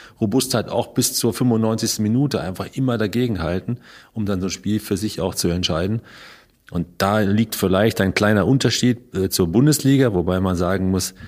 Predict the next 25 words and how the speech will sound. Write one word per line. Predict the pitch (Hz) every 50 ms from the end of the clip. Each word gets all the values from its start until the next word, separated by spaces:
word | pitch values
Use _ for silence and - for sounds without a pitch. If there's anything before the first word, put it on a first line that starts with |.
| - - -
dass | - - 95
auch | 98 90
in | 95 87
der | 73
ersten | 76 90 - - 92
Bundesliga | 87 98 101 95 90 - - 98 90
mittlerweile | 85 90 87 - 85 82 85 87 80 78
echt | 85 92 95 - - - -
hart, | 92 98 107 101 - - - - _ _ _ _ _ _ _ _ _ _ _
sehr, | - - 95 107 113 110 95
sehr | 95 98 92
hart | 92 95 95 101 107 101 -
gespielt | 107 98 - - 104 104 95 90
wird, | 95 101 104 104 98
sehr | 92 92 87 110 110
intensiv | 95 104 98 - 98 90 87 95 107 104 -
gespielt | - 104 - - - 98 95 - 98
wird. | 98 95 95
Schauen | - - 92 98 98
wir | 95 87
die | 82 98 76
Eintracht | 67 98 92 - - 98 87 - -
aus | 92 92 -
Frankfurt | - - 95 110 110 - 117 104 90
an. | 87 95 104 98